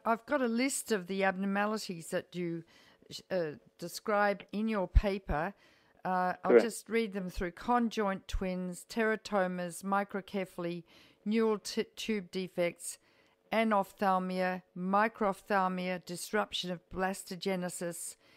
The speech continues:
Speaker 1: encephaloceles, uh, ionocephaly, I don't know what that is, and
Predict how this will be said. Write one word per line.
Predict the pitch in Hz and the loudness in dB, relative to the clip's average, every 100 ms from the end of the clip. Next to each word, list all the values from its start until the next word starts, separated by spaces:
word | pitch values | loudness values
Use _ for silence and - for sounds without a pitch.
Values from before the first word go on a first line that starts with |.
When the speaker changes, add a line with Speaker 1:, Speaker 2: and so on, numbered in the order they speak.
| - - | -20 -8
Speaker 1:
encephaloceles, | 185 190 - 240 226 220 190 - 220 208 190 196 180 - - _ _ _ - | -6 -4 -2 -2 -2 -4 -4 -2 0 0 -2 -6 -10 -14 -18 _ _ _ -6
uh, | 170 170 - _ _ _ _ _ _ _ | -2 -2 -4 _ _ _ _ _ _ _
ionocephaly, | 185 196 214 220 220 208 190 185 180 - - 220 - 190 175 170 - | -4 0 2 2 0 0 0 0 0 -4 -4 -4 -2 0 0 0 -2
I | 170 | -2
don't | 190 196 | 0 -2
know | 180 | -2
what | 170 202 - | -2 -2 -2
that | 180 | -4
is, | 165 170 185 | -4 -4 -4
and | 180 | -6